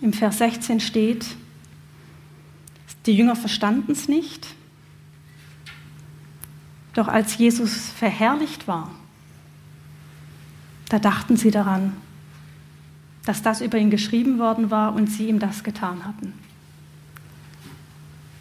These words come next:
Als also schon die Lichter aus waren,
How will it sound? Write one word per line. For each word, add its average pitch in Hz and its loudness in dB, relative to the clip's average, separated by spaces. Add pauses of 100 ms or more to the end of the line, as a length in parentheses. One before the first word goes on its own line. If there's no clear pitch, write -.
(1120)
Als 254 2
also 269 2
schon 254 2
die 233 6
Lichter 269 2
aus 240 -2
waren, 180 -4